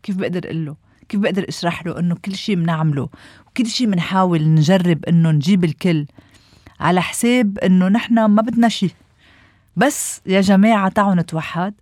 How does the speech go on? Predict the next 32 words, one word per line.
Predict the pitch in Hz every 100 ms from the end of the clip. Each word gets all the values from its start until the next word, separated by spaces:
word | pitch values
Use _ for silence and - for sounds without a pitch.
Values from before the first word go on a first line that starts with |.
| _ - _ _ _ _
ما | 180
رح، | 214 202 - -
هالمرة | 151 202 208 208
حتكون | 185 170 196 175
كتير | - 208 -
أصعب | 151 147 147
من | 151
المرة | 147 143
الماضية. | 135 139 139 - - _ _ -
هديك | 160 175
المرة | 180 180 196 185 165 170 - - - -
عملنا | 147 175 208 190 160 156 175 - _ _ _ _ -
كتير | - 254 302 320
تنازلات | 247 202 175 151 151 143 139 151 _ - _
لما | 151 156
يكون | 147 170
في | 156 -
لوايح، | 147 143 147 165 - _
وكان | 202 - 160
في | -
لوايح | 151 147 147 -
بوجنا، | 165 160 156 - _ _ - - -
وعملنا | 156 180 220 208
كتير | - - 247 302
تنازلات، | 294 - 226 214 202 208 233
دخلنا | 185 170 214 220 202
ناس | 180 180 196 226 - -
يمكن | 170 175 185
نحن | 202 -
ما | 185 196
كتير | 233 - 208
مقتنعين | 170 - 156 147 156 143